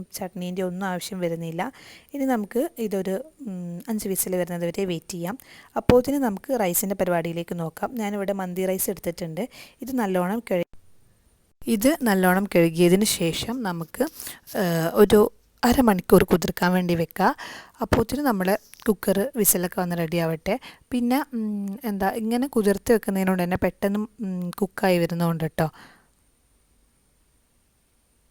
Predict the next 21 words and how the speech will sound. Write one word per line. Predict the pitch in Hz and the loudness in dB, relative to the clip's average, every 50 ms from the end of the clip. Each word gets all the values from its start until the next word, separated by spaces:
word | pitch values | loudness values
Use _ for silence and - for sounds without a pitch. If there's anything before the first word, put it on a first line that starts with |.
| _ _ _ _ _ _ _ _ _ _ _ _ _ _ _ _ _ _ _ _ _ _ _ _ _ _ _ - - - _ - - - _ _ _ _ _ - | _ _ _ _ _ _ _ _ _ _ _ _ _ _ _ _ _ _ _ _ _ _ _ _ _ _ _ -20 -20 -20 _ -20 -20 -20 _ _ _ _ _ -2
ഏഹ്, | 220 202 202 | 0 2 2
ഞാൻ | 208 208 202 214 233 262 302 - | 4 4 4 6 6 6 4 4
അഞ്ച് | - 247 233 226 - 240 | 4 2 2 4 4 4
വിസിൽ | 233 220 - - 226 220 | 4 4 4 4 4 6
വരുത്തിക്കണം | 202 175 165 - 180 - - 180 170 170 | 6 4 2 -2 -4 -4 -2 -2 -2 -2
കേട്ടോ. | 160 - 180 175 165 170 - _ _ _ _ _ _ _ _ _ _ _ _ _ - _ _ - | 2 4 4 4 4 0 -6 _ _ _ _ _ _ _ _ _ _ _ _ _ -20 _ _ -14
അപ്പം | 220 196 - 214 233 302 294 247 220 | -14 -10 -8 -8 -8 -6 -4 -2 -2
ബീഫ് | 233 220 196 - 226 | 0 -2 -2 -2 -2
കറക്റ്റ്, | 220 202 185 175 - _ _ - 240 254 | -2 -2 -2 -2 -6 _ _ 0 2 2
ഏഹ്, | 254 208 185 | 2 0 0
കുക്കായി | - 190 - - - - 190 180 | 0 -2 -2 -2 -2 -2 -2 -2
കിട്ടിക്കണ്. | 170 165 151 - 175 - - 170 170 208 277 - - - - - - - _ _ _ 302 277 233 - | -2 -6 -8 -8 -8 -8 -6 -6 -6 -6 -6 -8 -14 -20 -20 -20 -20 -20 _ _ _ -20 -20 -10 -6
പിന്നെ, | 214 208 208 220 269 320 - _ _ _ _ - | -4 -4 -2 -4 -4 -6 -8 _ _ _ _ -10
ഉം, | 277 240 214 208 202 202 | -8 -6 -6 -4 -6 -6
എന്താ, | 202 185 190 196 - | -8 -8 -6 -4 -4
ആ, | 196 160 - _ _ _ 233 | -4 -6 -8 _ _ _ -14
ഇപ്പോൾ | 208 - - 262 | -8 -6 -4 -2
ദാ | 240 254 277 277 | -2 -2 -4 -4
നമ്മുടെ, | 233 214 202 202 185 196 196 254 254 | -4 -2 -2 -2 -2 -2 -4 -4 -6
ഏഹ്, | 214 196 190 185 180 | -6 -6 -6 -6 -6
കുക്കറൊക്കെ, | - - 185 - - 208 196 190 - - 196 | -6 -8 -8 -6 -4 -4 -4 -4 -4 -4 -4